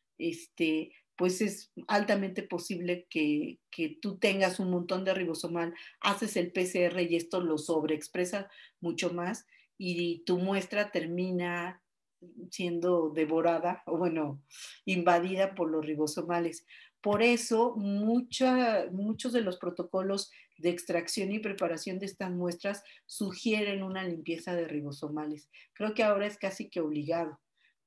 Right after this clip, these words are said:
pero en esta, esta gráfica que les mostré, pues ya tiene más de diez años que ocurrió, pues fue fatídico porque prácticamente el usuario perdió su muestra. Vaya, o sea, quitaba ribosomales, pero disminuía terriblemente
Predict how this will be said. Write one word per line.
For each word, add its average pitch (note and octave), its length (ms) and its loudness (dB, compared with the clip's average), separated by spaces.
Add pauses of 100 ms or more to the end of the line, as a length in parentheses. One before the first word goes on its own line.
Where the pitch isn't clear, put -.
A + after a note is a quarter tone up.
pero F3 640 6
en E3+ 540 0
esta, A3 600 0
esta A3+ 220 2
gráfica A#3 360 2
que A3 100 2
les G#3+ 160 0
mostré, G#3+ 280 0
pues G#3 180 -12
ya F3+ 200 0
tiene F3+ 180 -2
más F3 220 -4
de E3+ 100 0
diez E3 260 -2
años F3 460 -6 (320)
que - 80 0
ocurrió, F3 640 4
pues D3 160 -8
fue D3+ 180 -2
fatídico F3+ 640 0
porque D3+ 240 -8
prácticamente D#3 800 -6 (300)
el D#3 140 0
usuario E3+ 560 2
perdió D#3 400 -2
su D#3+ 300 -6
muestra. E3+ 600 -4 (640)
Vaya, F#3 360 4
o D3 40 -8
sea, F3 180 2
quitaba G3 360 4
ribosomales, F3 800 0
pero D#3+ 220 0
disminuía D#3 720 -2
terriblemente D#3+ 960 -4